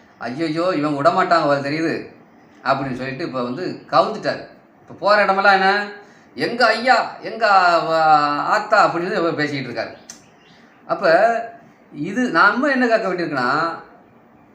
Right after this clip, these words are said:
நீங்க என்ன நோக்கத்திற்காக ஒரு அமைப்பை நடத்துறீங்க, கட்சியை நடத்துறீங்க, அந்த, அதுல இருந்து மாறி ஒரு சாதி கட்சியா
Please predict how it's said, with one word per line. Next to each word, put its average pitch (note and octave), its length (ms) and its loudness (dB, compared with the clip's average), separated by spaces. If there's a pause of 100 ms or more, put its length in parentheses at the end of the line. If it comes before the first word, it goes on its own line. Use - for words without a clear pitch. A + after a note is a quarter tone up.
(460)
நீங்க A#3 600 -2
என்ன A3 400 0
நோக்கத்திற்காக G3+ 1120 -2
ஒரு C#3 120 -2
அமைப்பை D3+ 340 -2
நடத்துறீங்க, C3+ 520 -4 (380)
கட்சியை D#3 340 -2
நடத்துறீங்க, B2 680 -2 (120)
அந்த, D#3 400 -4 (200)
அதுல F3+ 320 -2
இருந்து F#3+ 480 0
மாறி D#3+ 800 0 (240)
ஒரு G#3+ 200 -4
சாதி B3 420 2
கட்சியா F3+ 480 -2